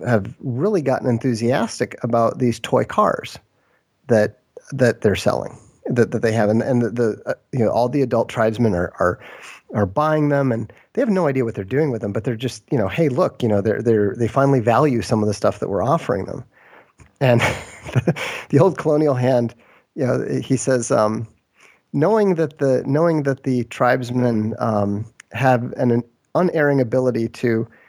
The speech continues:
uh, put one and one together and come up with seventeen, uh, <laughs> he, he decides to go and investigate,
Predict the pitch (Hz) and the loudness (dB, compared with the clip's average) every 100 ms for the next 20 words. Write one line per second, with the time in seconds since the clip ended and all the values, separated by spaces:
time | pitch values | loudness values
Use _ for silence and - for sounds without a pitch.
0 | _ - 110 113 143 131 131 123 120 113 | _ -6 -6 0 -2 2 2 2 2 2
1 | 113 120 135 135 113 104 - 117 110 104 | 0 0 0 0 0 -2 0 0 0 -4
2 | - 110 104 - 190 151 123 117 _ - | 0 0 0 0 2 2 2 -2 _ -20
3 | - _ - 117 113 110 113 92 - - | -20 _ -4 2 2 2 -2 -4 -6 -20
4 | - _ _ - - - 180 180 - 170 | -20 _ _ -16 -16 -2 0 2 4 2
5 | 147 - 151 147 - - - _ - 143 | 2 0 2 2 0 -8 -20 _ 0 2
6 | 127 113 156 - 139 123 120 - | 2 2 0 -2 -4 -2 -4 -8